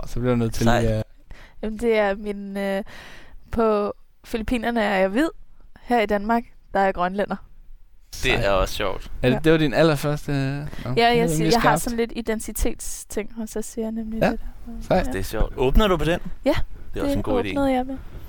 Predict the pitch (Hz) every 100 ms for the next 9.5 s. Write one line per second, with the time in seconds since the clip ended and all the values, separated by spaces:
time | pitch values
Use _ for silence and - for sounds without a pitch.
0 | - - - - 202 233 - - - 262
1 | 247 370 - 302 302 - - 269 370 -
2 | 349 320 302 285 302 269 285 294 277 262
3 | 294 - - - - - - 110 110 139
4 | 151 117 131 123 127 131 - - - -
5 | - - - - - - 135 135 139 143
6 | - 143 139 139 143 127 123 120 - _
7 | _ - - - - _ - - - -
8 | 165 - 226 180 139 - 135 139 143 -
9 | - - - 117